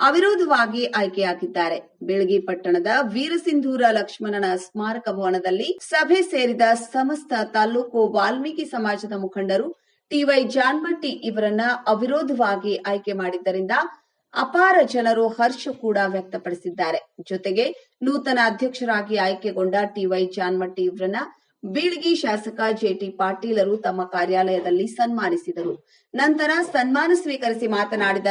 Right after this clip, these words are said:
ನೂತನ ಅಧ್ಯಕ್ಷ ಟಿ ವೈ ಜಾನ್ಮಟ್ಟಿ, ಬೀಳ್ಗಿ ತಾಲೂಕಿನ ಪ್ರತಿ ಗ್ರಾಮಗಳಿಗೆ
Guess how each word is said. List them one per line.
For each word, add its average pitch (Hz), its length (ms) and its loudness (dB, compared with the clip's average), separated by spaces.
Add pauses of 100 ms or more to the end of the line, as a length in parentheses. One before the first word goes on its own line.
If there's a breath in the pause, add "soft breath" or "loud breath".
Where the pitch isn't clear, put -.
(120)
ನೂತನ 226 380 -4
ಅಧ್ಯಕ್ಷ 190 320 -6 (160)
ಟಿ 196 160 -6
ವೈ 180 80 2 (160)
ಜಾನ್ಮಟ್ಟಿ, 185 540 -2 (500 loud breath)
ಬೀಳ್ಗಿ 381 420 4
ತಾಲೂಕಿನ 277 440 4 (140)
ಪ್ರತಿ 254 240 0 (100)
ಗ್ರಾಮಗಳಿಗೆ 220 520 2